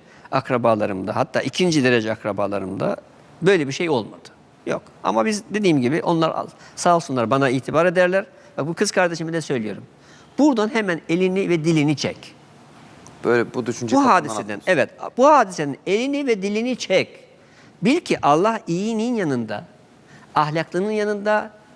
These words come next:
Speaker 1: güzelin yanında yer alır. Öbür tarafında yine sizin sorduğunuz soru çok güzel. Oraya da girmeyelim Alişancığım. Ya bunlar böyle yapıyorlar, bunların cezası ne olacak? Allah, Allah bunları ne kadar cezalayabilir? Yine şehrin havasını düşün.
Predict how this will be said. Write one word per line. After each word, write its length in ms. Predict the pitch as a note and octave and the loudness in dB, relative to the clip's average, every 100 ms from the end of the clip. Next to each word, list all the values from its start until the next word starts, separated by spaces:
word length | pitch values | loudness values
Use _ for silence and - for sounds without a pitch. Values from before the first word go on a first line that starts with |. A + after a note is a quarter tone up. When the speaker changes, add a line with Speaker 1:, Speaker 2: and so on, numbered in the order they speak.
| - | -4
Speaker 1:
güzelin 460 | D#3 D3 F3+ G#3 A3 | 0 2 2 2 0
yanında 360 | D#3+ E3+ E3+ | 0 0 0
yer 240 | A2+ C#3+ E3 | 2 4 2
alır. 260 | A2 G2+ - - - - - - - | 0 -6 -14 -20 -20 -20 -20 -10 -2
Öbür 240 | A3+ D4+ | 0 0
tarafında 400 | D#4+ D4 C#4 C#4+ | 0 2 2 0
yine 220 | C4 A#3+ A#3 | 0 0 -2
sizin 260 | A3 B3 | -2 -2
sorduğunuz 400 | A#3+ A3 A3 A3 | 0 -2 -2 -4
soru 160 | G#3+ G#3 | -4 -2
çok 160 | G#3+ | -4
güzel. 200 | - G#3 G#3 | -2 -2 2
Oraya 280 | C4+ D4 A3+ | 2 2 2
da 40 | |
girmeyelim 460 | F3 D#3 C3+ B2 A#2 | 2 4 4 2 0
Alişancığım. 500 | A2+ A2+ A2 D3+ - - - - - | -2 -4 -4 -4 -8 -16 -20 -6 2
Ya 160 | F#3 | 2
bunlar 280 | F#3+ A3+ A3 | 2 -2 0
böyle 160 | G#3 G#3 | 2 2
yapıyorlar, 480 | G#3+ G#3+ G#3 G#3+ F#3+ | 0 0 0 0 0
bunların 340 | F3+ F#3+ G3 | -2 0 0
cezası 460 | F3+ F3+ F#3+ F#3 F#3+ | 0 2 2 2 -4
ne 60 | |
olacak? 320 | G3 F#3+ G3+ - | -2 -2 -4 -2
Allah, 300 | D3+ F#3 F3+ | -2 -2 -2
Allah 240 | F3+ G3 F#3+ | -2 -2 -2
bunları 240 | G3 F#3+ | -2 -2
ne 80 | G#3 | -2
kadar 220 | G3 E3 | -2 -2
cezalayabilir? 520 | D#3 D#3+ E3 F3 F#3+ | -2 0 0 0 -2
Yine 160 | A#3 G#3+ | -2 -2
şehrin 340 | - A3 G#3+ | 0 0 0
havasını 440 | G3 F#3+ D3+ D#3 A#2+ | -2 0 -2 -2 -4
düşün. 340 | - D#3+ B3+ | -4 -4 -4